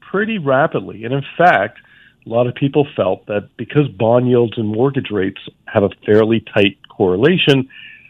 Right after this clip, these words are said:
that mortgage rates would start going up and everyone got worried about the housing market. Well, on Friday, the U S ten-year bond yield got to the lowest level basically since, you know, the middle of the first quarter. So we've seen this tremendous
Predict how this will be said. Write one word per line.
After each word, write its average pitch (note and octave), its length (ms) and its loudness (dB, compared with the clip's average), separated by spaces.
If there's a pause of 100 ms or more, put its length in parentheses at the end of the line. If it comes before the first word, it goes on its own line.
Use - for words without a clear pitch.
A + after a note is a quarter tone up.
that D#3 100 0
mortgage D#3 300 2
rates C#3+ 240 0
would C3 120 -12
start C3+ 200 -2
going A#2+ 240 -4
up B2 120 -4
and C3 80 -8
everyone A2+ 220 -4
got G#2+ 120 -4
worried G#2+ 160 -4
about G#2 140 -6
the G2 80 -16
housing D#3+ 240 2
market. G2+ 340 -4
Well, C#3+ 320 -2 (720)
on D#3 280 -4
Friday, D#3 540 -2 (560)
the B2+ 120 -14
U E3+ 220 0
S C#3+ 60 2 (120)
ten-year C#3+ 260 0
bond B2 340 0
yield G2 240 -8
got B2+ 260 2
to D3 60 -2
the A#2+ 80 -8
lowest A2+ 420 0
level G2 260 0
basically A#2+ 640 -6 (140)
since, G#2 220 -6 (280)
you B2+ 100 2
know, G2 120 6
the G#2 120 -2
middle A2+ 340 6
of G#2 100 2
the G2+ 100 -4 (100)
first A2 240 0
quarter. D3+ 440 2 (600)
So D3 100 0
we've C#3 180 4
seen D#3+ 100 4
this C#3+ 100 2 (100)
tremendous D3+ 560 0